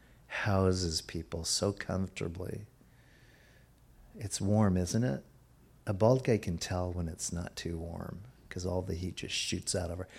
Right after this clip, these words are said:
It's warm in here. God does that for you guys. The sanctuary, a very special place.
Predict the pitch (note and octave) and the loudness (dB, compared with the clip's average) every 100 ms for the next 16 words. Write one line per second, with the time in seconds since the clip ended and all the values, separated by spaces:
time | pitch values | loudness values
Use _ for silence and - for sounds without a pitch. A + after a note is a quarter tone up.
0 | - - - G2+ - F2+ F2+ G2 G#2 G#2+ | -20 -14 -6 -2 0 2 4 6 6 6
1 | G2+ F2+ E2+ - G2 F2+ F#2 F#2 G2 F2+ | 4 2 -2 2 2 2 2 2 0 -2
2 | F2 - E2 F2 E2+ E2+ - - - - | -4 -6 -4 -2 -2 -6 -8 -8 -6 -6
3 | - - - - - - - - - _ | -10 -20 -20 -20 -20 -20 -20 -20 -20 _
4 | - - - _ - - _ - - - | -20 -20 -20 _ -20 -20 _ -20 -20 -20
5 | - - - F2+ - A2 A2 - G#2+ G2+ | -20 -20 -8 0 6 8 8 6 2 2
6 | F2+ F#2+ F2+ - - - G2 - F#2+ F2 | 4 2 2 2 2 0 0 0 -2 -2
7 | - E2 F2+ F#2+ - - | -4 -6 -6 -6 -4 -4